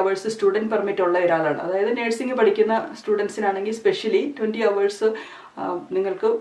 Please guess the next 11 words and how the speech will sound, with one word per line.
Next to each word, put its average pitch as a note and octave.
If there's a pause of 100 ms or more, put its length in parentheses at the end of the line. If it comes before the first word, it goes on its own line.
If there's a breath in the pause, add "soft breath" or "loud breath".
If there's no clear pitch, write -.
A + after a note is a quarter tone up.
(160)
വർക്ക് F#3+
പെർമിറ്റ് G3+
ഉണ്ടെങ്കിൽ E3+ (100)
നിങ്ങൾക്ക് A3
എളുപ്പത്തിൽ C4+
കിട്ടാൻ G#3+
പറ്റുന്ന G3+
ഒരു F3
ജോലി E3+
എന്ന് G3+
പറഞ്ഞെങ്കിൽ E3